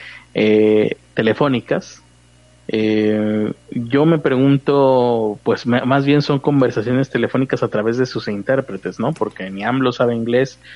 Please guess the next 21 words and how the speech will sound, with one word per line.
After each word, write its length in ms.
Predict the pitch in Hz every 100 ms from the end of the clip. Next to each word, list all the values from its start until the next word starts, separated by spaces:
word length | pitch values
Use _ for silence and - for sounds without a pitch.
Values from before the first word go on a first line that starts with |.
| - - _
ni 160 | 113 110
López 300 | 113 113 -
Obrador 360 | 107 107 107
sabe, 460 | - 110 104 104 107
sabe 340 | - 104 101 104
español. 540 | - 110 113 117 - - _ - -
Y 300 | 113 110 110
al 80 | 113
momento 320 | 117 123 131
que 80 | 147
estábamos 380 | - 127 135 131
repasando 540 | 123 - - 120 127 123
esto 200 | 120 127
antes 200 | 127 117
de 60 |
entrar 240 | 107 113 110
al 120 | 113
aire, 320 | 113 120 120
<laughs> 40 | -
me 220 | 143 131
di, 120 | 120